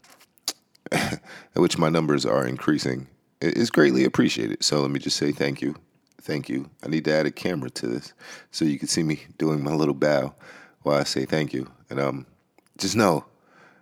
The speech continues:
<laughs> just know I suffer. I suffer doing the show for you people, especially in the summer. Um, I think I'm gonna have to relocate this to the office for the summertime. That might be a godsend,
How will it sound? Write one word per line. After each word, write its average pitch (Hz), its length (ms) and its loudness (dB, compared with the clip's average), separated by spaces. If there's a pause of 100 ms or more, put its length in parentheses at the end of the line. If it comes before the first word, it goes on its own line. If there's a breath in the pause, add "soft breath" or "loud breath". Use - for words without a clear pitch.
(160 soft breath)
<laughs> - 680 -14
just - 140 -6
know 101 140 4
I 69 80 -2
suffer. - 420 2 (640 soft breath)
I - 40 -14
suffer 85 300 2
doing 71 300 -2
the 67 80 -4
show 67 340 -2 (120)
for - 160 -4
you 65 100 0
people, 67 340 0
especially 69 440 -4
in 67 100 -4
the 64 80 -6
summer. 76 340 0 (540 loud breath)
Um, 80 420 2 (680)
I - 60 -8
think 92 180 0
I'm 92 120 0
gonna 78 160 0
have 71 140 0
to 73 80 -4
relocate 69 500 0
this 69 180 -4
to - 100 -4
the 62 80 0
office - 560 0 (220)
for - 140 -10
the - 80 0
summertime. 78 640 0 (640 loud breath)
That 78 240 0 (140)
might 73 240 0
be 71 120 0
a 62 80 -2
godsend, 71 560 2